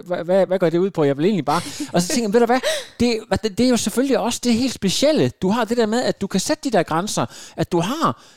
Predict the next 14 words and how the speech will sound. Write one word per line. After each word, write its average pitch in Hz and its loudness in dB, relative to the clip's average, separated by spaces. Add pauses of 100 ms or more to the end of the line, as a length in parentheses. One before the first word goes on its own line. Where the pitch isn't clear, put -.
(100)
at - -4
du 170 -2
med, 190 -8
med 180 0
din 185 -2
tid 294 0
og - -2
så 165 0
videre, 170 4
og 151 -4 (680)
du 233 2
kunne 196 2
selvfølgelig 208 -2
sagtens 202 -4